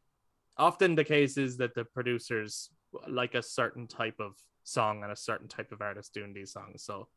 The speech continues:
the, the fact that they got away with Martin Campbell in there, or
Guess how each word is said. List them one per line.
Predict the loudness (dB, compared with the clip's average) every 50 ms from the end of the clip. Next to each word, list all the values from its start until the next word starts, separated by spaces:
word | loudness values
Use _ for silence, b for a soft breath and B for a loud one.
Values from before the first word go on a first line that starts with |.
| b b b b b b b b b _ -6
the, | -6 -6 -4
the | -2 -2 0
fact | 2 2 2 2 2 0
that | 0 0 0 -2 -6 -4 0
they | 2 2 0 0 -6 _ _ -2
got | 0 0 0
away | 0 0 0 0 0
with | 0 0 0 0
Martin | -2 -2 -2 -2 -4
Campbell | -2 0 0 2 2 0 0
in | 0 2 2
there, | 2 4 4 2 2
or | 4 4 4 4